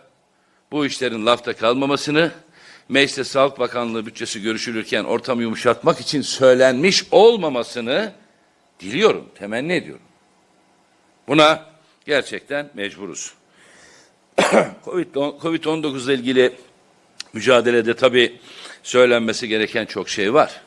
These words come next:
Kimi kısıtlamalar, düzenlemeler geldi, güzel. E, gelsin, biz bunu da yeterli bulmuyoruz.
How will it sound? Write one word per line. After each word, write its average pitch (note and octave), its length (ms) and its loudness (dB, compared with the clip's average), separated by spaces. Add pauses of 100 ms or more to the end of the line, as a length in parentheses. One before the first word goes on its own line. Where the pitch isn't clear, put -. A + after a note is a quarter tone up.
(1000)
Kimi C3+ 420 2
kısıtlamalar, A2+ 840 0 (240)
düzenlemeler G2+ 680 0
geldi, G#2 460 0
güzel. A2 360 -4 (180)
E, G2+ 100 -6
gelsin, A#2+ 440 2
biz - 200 -6 (360)
bunu C#3+ 180 -8
da G#3 60 4
yeterli B2+ 420 2
bulmuyoruz. G#2 560 -4